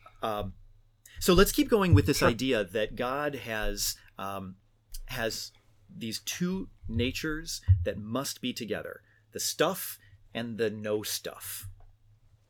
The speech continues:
Speaker 1: Now back to the letter. Thus, those who tell you that our everyday world, the world we see from the perspective of yesh, the things we stand on, is illusory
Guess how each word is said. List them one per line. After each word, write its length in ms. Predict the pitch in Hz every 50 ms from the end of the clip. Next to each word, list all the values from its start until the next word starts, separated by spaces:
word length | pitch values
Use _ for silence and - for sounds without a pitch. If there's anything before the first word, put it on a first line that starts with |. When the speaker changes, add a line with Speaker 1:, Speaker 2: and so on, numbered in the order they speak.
| _ - -
Speaker 1:
Now 60 | 113
back 160 | - 117 117 -
to 60 | -
the 60 | 117 104
letter. 300 | 92 85 - - - - _ _ _ - - _ _ _ _ - - - - - - - - - - - - - - - - - - - - - - -
Thus, 320 | 123 147 147 147 - -
those 380 | - 147 147 160 170 180 170 -
who 160 | 185 180 170
tell 280 | - - 156 139 131
you 280 | 123 113 107 107 110 113 - -
that 120 | 117 113
our 180 | 113 110 117 -
everyday 420 | - 160 175 185 208 208 202 202 190
world, 440 | 170 151 139 98 80 - - - _ _ _ - - - _ _
the 80 | 110
world 360 | 101 107 147 170 190 196 180 165
we 120 | 175 170
see 360 | - - - - 165 170 170
from 180 | 170 - - 127
the 60 | 117
perspective 680 | - - 123 117 - - 147 156 - - 143 131 113 -
of 180 | - 110 92
yesh, 600 | 92 87 104 147 175 117 123 - - - - - - _ - - _ _ _ _
the 60 | -
things 360 | - - - 135 135 131 -
we 80 | 120 110
stand 320 | - - 135 139 143 120
on, 260 | 95 80 82 98 123 - - - - - - -
is 240 | - 143 131 - - -
illusory 720 | 139 131 117 117 143 202 240 175 139 95 87 92 123 170